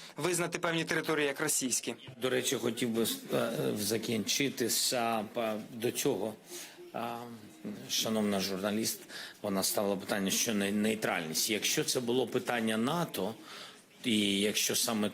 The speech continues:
Speaker 2: так ви маєте на у-, на увазі, коли ви кажете нейтральність, так, а, поза блока нато, то я завжди казав: на жаль, нас не беруть в нато. Ми дійсно дуже хочемо.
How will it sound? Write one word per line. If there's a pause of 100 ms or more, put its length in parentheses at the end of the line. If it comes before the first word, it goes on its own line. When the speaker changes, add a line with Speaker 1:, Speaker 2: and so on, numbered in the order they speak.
Speaker 2:
так (100)
ви
маєте
на
у-,
на
увазі,
коли
ви
кажете
нейтральність,
так, (400)
а,
поза
блока
нато, (300)
то
я
завжди
казав: (200)
на
жаль, (1000)
нас
не
беруть
в
нато. (1040)
Ми
дійсно
дуже
хочемо.